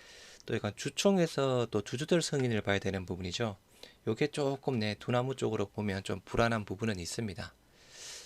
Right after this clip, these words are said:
주총 승인까지 아-, 뭐 이게 조금 불확실성이 두나무 쪽이 크기 때문에,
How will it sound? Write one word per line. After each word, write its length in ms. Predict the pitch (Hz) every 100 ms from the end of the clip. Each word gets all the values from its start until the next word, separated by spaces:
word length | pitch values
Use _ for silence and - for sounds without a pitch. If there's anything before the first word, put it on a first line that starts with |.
| - -
주총 340 | 123 - 156
승인까지 720 | - 151 143 139 127 117 117
아-, 80 | 110 98
뭐 160 | 104
이게 160 | 101 110
조금 460 | - 110 - 104 - - - -
불확실성이 840 | - 127 - 135 123 101 104 90 -
두나무 380 | - 117 113 117
쪽이 220 | - 101
크기 340 | - - 170 170
때문에, 640 | - 107 98 95 92 98